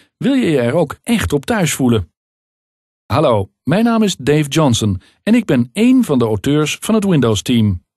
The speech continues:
De komende vier minuten laat ik je zien hoe je de computer kan aanpassen aan je eigen wensen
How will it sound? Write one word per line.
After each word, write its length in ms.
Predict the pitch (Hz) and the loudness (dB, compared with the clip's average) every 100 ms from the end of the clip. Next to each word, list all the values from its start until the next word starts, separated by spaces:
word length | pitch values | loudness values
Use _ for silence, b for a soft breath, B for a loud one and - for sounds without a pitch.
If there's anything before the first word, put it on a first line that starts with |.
| _ _ _ _ | _ _ _ _
De 160 | 143 | -8
komende 400 | 151 254 240 143 | -2 0 0 0
vier 220 | 95 202 180 | 0 -2 0
minuten 420 | 131 170 175 170 | -2 -2 -2 -4
laat 200 | 165 214 | -4 -4
ik 80 | 196 | -4
je 120 | 123 | -4
zien 340 | 95 147 214 214 | -2 -2 -2 -2
hoe 200 | 107 247 | 0 0
je 80 | 233 | 0
de 80 | |
computer 500 | 131 98 - 147 151 | -4 -6 -2 -2 -2
kan 280 | 117 107 98 | -4 -4 -4
aanpassen 640 | 196 180 127 123 120 180 - | -4 -4 -2 -4 -2 -4 -4
aan 160 | 110 | -4
je 160 | 101 92 | -4 -6
eigen 360 | 185 196 - 98 | -4 -4 -2 -2
wensen 420 | 127 151 175 | 0 0 -2